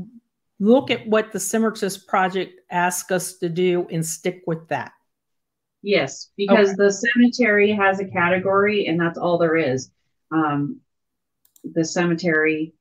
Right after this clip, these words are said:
Speaker 2: category,
Speaker 1: Okay.
Speaker 2: and there's no sticker for cemeteries.
Speaker 1: Okay. And that brings me to something real quick. If you're still using stickers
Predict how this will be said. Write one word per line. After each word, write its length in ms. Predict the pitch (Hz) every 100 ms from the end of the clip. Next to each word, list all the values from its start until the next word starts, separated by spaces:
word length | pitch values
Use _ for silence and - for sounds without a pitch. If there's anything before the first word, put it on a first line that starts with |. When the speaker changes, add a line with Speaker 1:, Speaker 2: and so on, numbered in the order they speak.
| -
Speaker 2:
category, 760 | 156 160 160 156 156 151 - - -
Speaker 1:
Okay. 60 | -
Speaker 2:
and 120 | - _ _ _
there's 220 | 170 185 196
no 140 | 202
sticker 440 | 196 190 170 160 156
for 100 | 156
cemeteries. 760 | 156 139 135 127 - - - _ _ _ _ _ -
Speaker 1:
Okay. 320 | 175 175 165 151 - - - _ _
And 380 | 220 226 220 226 - 202
that 320 | 196 196 202 208
brings 280 | 202 180
me 140 | 196 175
to 400 | 190 185 175 - 196
something 380 | 208 190 196
real 200 | 180 180
quick. 420 | 170 - 180 135 -
If 200 | 196 202
you're 120 | 196
still 340 | 196 - 202 202
using 640 | 180 202 262 269 202 156
stickers 680 | 160 196 185 165 160 -